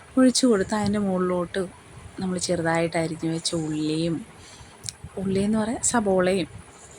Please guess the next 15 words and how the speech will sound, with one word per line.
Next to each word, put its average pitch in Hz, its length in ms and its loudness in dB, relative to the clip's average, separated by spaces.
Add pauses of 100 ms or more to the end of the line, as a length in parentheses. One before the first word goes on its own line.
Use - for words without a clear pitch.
(240)
ഇട്ട് 175 260 0
കൊടുത്തു. 170 400 -2 (680)
സാമ്പാർ 175 480 0
ഇപ്പുറത്തിരുന്ന് 180 600 0
തിളയ്ക്കുന്നുണ്ട് 170 580 -4
കേട്ടോ. 160 280 -6 (1900)
അപ്പോൾ 196 180 -2
സബോള 165 440 0
ഇട്ട് 170 280 -2
കൊടുത്തു. 160 340 -4 (440)
പിന്നെ 262 300 10
അതിന് 185 200 -2
ശേഷം 185 340 0
നമ്മൾ 170 200 -2 (140)
തക്കാളിക്കയും, 165 840 -4